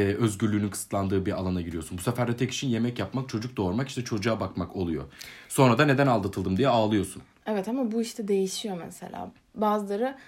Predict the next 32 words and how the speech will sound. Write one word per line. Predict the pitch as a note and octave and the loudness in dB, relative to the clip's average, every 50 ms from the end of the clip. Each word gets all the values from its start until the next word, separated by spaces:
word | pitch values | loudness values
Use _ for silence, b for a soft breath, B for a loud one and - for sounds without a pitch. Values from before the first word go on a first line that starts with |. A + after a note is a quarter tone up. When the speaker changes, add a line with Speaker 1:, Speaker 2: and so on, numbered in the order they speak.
| B B B B | B B B B
Speaker 2:
aile | - G3 F#3+ F#3+ G3 G3+ | -4 0 0 0 2 0
evinden, | G3+ F#3+ F#3+ F#3 F3+ F3+ F#3 | 0 0 0 0 0 0 -2
baba | F#3 F3 F3+ F#3 F3+ F3+ | -2 -2 0 0 -2 0
evinden, | - F3 F3 F3 F3 F3 F3 E3+ F3 F3 | -2 -4 -4 -4 -4 -4 -4 -4 -2 -2
baba | F3+ F3 G3+ G#3 | -2 -2 -2 0
baskısından | G#3+ F#3 F#3+ - - G3 - - F3 D#3+ D#3 | -2 -2 -4 -6 -12 -14 -10 -10 -10 -10 -8
kaçmak | - F3 - - E3+ D#3 | -10 -12 -12 -14 -16 -16
için | - - - F3 | -14 -12 -10 -8
evleniyor. | D#3 D3 D#3 D#3+ D#3+ D#3+ D#3+ D#3+ F3 A#3+ D#4 F#4+ - b b b b b b b b b b - | -8 -8 -8 -8 -8 -8 -6 -6 -4 -4 -4 -6 -8 b b b b b b b b b b -4
Hani | A3 G3 F#3+ F3+ - - - - - | -2 0 0 -2 -4 -6 -14 -8 -4
onu | G#3+ G#3 A#3 C4 | 0 2 2 4
yeğliyor. | A#3 G#3+ G3+ F3+ F3 F3 E3+ E3 D#3+ D3+ - - - _ _ _ - | 4 4 4 4 2 0 -4 -6 -6 -8 -8 -10 -14 _ _ _ -6
Koca | - G3 F#3 F#3+ F#3+ | -4 0 0 2 2
baskısını | F#3 F#3+ - - G#3+ G#3 - A3 A3 A3+ | 0 -2 -4 -6 -8 -8 -4 -2 -2 0
yeğliyor. | G#3+ F#3 E3+ E3 E3 F3+ G#3 C4+ F4 G4+ B B B B B B _ - | 0 -2 -2 -4 -4 -4 -4 -4 -4 -6 B B B B B B _ 4
Bazıları | A#3+ B3 B3+ B3+ A#3+ A3+ A3+ G#3+ F#3+ F#3+ | 6 8 8 8 6 4 0 -2 -2 -2
ise | F#3 F#3 - - E4+ F#4 D#4 | -4 -4 -6 -6 -4 -4 -2
zaten | C4 C4+ B3 B3 C4+ B3+ B3+ | 2 2 2 2 2 0 2
baba | A#3+ A3+ A#3+ | 2 2 2
evinde | A#3+ A#3 A3+ A3+ A3+ A3 A3 | 2 2 0 0 0 0 0
rahat. | A#3 B3 D4 D4+ D4+ - - b b b b b _ | -2 -2 -4 -8 -10 -10 -18 b b b b b _
İşte | - - - C4 C4 B3+ B3+ | -18 -10 -4 -2 0 0 0
niye | C4+ C#4+ D4 C#4+ | 0 0 0 0
evlenip | C4+ B3 B3 A#3+ A3+ A#3 | 2 2 2 0 0 -2
kocayla | - B3+ A3+ G#3+ A3+ A3+ G#3+ G3+ A3 - A3 G#3+ G#3 | -4 -4 -2 -2 0 -2 -2 -4 -6 -6 -6 -6 -6
kendimi | - A#3 A3 G#3 G3+ G3+ G3 G3 F#3+ F#3 F#3 b b b b b b b b b | -4 -2 -2 -2 0 0 0 0 -2 -4 -6 b b b b b b b b b
şey | - - - A3+ | -10 -4 -2 0
yapayım | G3 F#3 F3+ F#3 - - G3 F#3+ F3+ - _ _ _ _ _ _ _ - - - | 0 0 0 -2 -6 -12 -12 -12 -12 -14 _ _ _ _ _ _ _ -16 -10 -8
gibi | G3 G3+ F3+ F3+ F3 | -6 -6 -6 -6 -8
düşünüyor. | F3 E3+ - - F#3 F3+ - - G#3+ | -10 -12 -12 -12 -12 -12 -12 -10 -8
Yani | G#3 G3 G3+ G3+ G#3 G#3 G#3 B B B B B B B B | -4 -4 -2 -2 -4 -4 -8 B B B B B B B B
ama | - F4+ A4 | 0 2 2